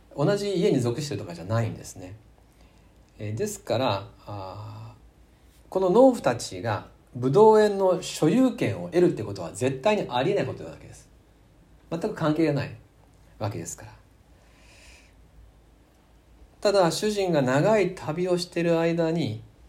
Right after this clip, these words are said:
だんだんとこの農夫たちは自分のものではない土地を、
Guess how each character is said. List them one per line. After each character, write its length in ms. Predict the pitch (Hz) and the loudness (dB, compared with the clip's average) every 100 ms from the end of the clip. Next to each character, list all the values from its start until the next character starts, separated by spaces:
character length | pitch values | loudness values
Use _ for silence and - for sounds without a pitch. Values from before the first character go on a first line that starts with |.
| _ - | _ -16
だ 200 | - 160 | -2 0
ん 100 | 226 | 2
だ 160 | 226 220 | 2 2
ん 140 | 214 | 0
と 400 | 214 202 196 196 - | 0 2 0 -4 -10
こ 100 | 175 | -4
の 60 | 180 | -2
農 100 | 208 | -2
夫 80 | - | -2
た 100 | 113 | -4
ち 120 | 98 | -4
は 260 | 107 87 101 | -6 -6 -6
自 220 | 113 143 | -2 0
分 280 | 185 262 254 | 2 2 2
の 100 | 233 | 0
も 120 | 220 | 0
の 140 | 247 | 0
で 140 | 220 185 | 2 2
は 140 | 165 | 2
な 200 | 165 202 | 0 0
い 220 | 160 110 - - - | -2 -4 -10 -20 -20
土 140 | - 104 | -6 -4
地 320 | - - 95 | -4 -8 -4
を、 260 | 120 107 | -4 -4